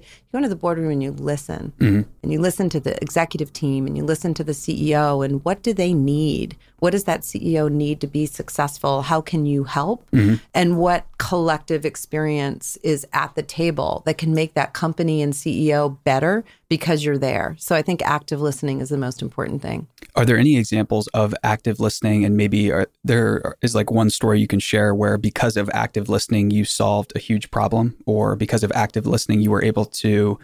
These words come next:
Speaker 2: uh, you know, achieve, uh, an incredible quarter or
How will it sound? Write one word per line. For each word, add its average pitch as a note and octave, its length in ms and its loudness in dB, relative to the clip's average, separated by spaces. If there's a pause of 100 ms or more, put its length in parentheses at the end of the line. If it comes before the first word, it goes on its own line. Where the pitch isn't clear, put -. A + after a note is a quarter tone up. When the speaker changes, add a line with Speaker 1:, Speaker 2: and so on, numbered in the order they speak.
(400)
Speaker 2:
uh, G#1+ 400 0
you - 120 0
know, G#2 260 2 (140)
achieve, G#2 600 2 (140)
uh, A2+ 180 2
an A2 60 2
incredible G#2+ 380 2
quarter A2 320 2
or G#2+ 300 0